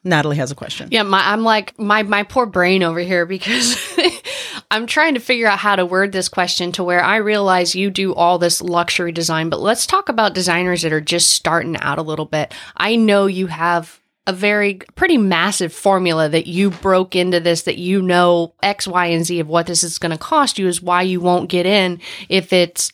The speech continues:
Speaker 2: under, let's say, three hundred thousand. So for the new people starting out, is there just a few simple things that you could give them to say, "Hey, don't forget about X, Y, and Z," and help them formulate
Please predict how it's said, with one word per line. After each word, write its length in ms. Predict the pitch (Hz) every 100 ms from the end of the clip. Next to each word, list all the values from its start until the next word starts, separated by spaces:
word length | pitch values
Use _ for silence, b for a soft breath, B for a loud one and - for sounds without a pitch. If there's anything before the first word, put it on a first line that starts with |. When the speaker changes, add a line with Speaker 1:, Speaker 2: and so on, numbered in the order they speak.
| -
Speaker 2:
under, 480 | 185 185 175 170 170 B B _
let's 200 | - 208
say, 140 | - 190
three 200 | - 180
hundred 260 | 175 160
thousand. 380 | 202 208 190 170
So 160 | 165 220
for 160 | 202 226
the 100 | 214
new 420 | 220 240 294 277 _ _ -
people 320 | 302 302 196
starting 480 | - 226 247 233 190
out, 320 | 175 240 - B B B
is 220 | - 202
there 180 | 196 233
just 280 | 269 277 -
a 60 | 190
few 380 | - 233 254
simple 540 | 254 - - 226 226 226
things 400 | - 202 220 214
that 160 | 202
you 160 | 185 196
could 340 | 208 202 170
give 320 | - 180 196 208
them 300 | 214 220 233
to 160 | - 185
say, 200 | - 185
"Hey, 340 | 180 208 180
don't 320 | 170 175 180
forget 240 | - 190 185
about 360 | 175 175 175
X, 260 | 180 185 -
Y, 200 | 175 180
and 200 | 175 165
Z," 440 | 156 160 185 220 -
and 260 | 175 170 -
help 260 | 165 180
them 160 | - 170
formulate 760 | 160 180 170 180 180 180 175